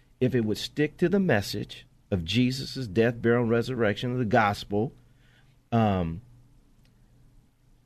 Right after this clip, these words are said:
obviously, we, we, we need to vote, um,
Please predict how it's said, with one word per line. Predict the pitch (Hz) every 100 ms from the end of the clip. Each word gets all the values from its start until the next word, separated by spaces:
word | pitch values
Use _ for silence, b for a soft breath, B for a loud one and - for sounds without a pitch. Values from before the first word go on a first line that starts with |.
| _ 127
obviously, | 175 160 135 120 123
we, | 107 117 110
we, | 110 110
we | 98 110
need | 113 101 95
to | 85
vote, | 87 156 135 143 - _ _ b b b b -
um, | 110 101 90 90